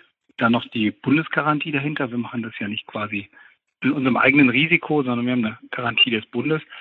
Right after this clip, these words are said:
Auch diese Fragen müssen geklärt werden. Da gibt es viele, viele Einzelheiten und natürlich die zahlreichen Fragen der, der Unternehmerinnen und Unternehmer oder auch der Steuerberater oder auch der Banken,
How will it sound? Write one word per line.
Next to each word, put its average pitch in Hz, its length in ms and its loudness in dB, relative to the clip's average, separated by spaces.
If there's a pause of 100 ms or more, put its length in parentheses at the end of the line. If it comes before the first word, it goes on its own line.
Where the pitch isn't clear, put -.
(240)
Auch - 120 -10
diese 135 240 2
Fragen 147 480 -2
müssen 147 240 -2
geklärt 139 480 -2
werden. 127 200 0
Da 123 60 -2
gibt 123 220 -8
es 127 80 -4 (240)
viele, 285 220 2
viele 135 260 0
Einzelheiten 151 800 -2
und 208 160 2
natürlich 180 680 0 (640)
die 127 80 -6
zahlreichen 151 640 0
Fragen 143 460 0
der, 117 340 -2 (280)
der 120 100 -4
Unternehmerinnen 135 760 2
und 123 160 -4
Unternehmer 135 560 2 (480)
oder 123 160 -4
auch 117 60 -10
der 131 160 2
Steuerberater 127 760 2
oder 127 140 -4
auch 123 80 -6
der 120 140 -2
Banken, 135 500 0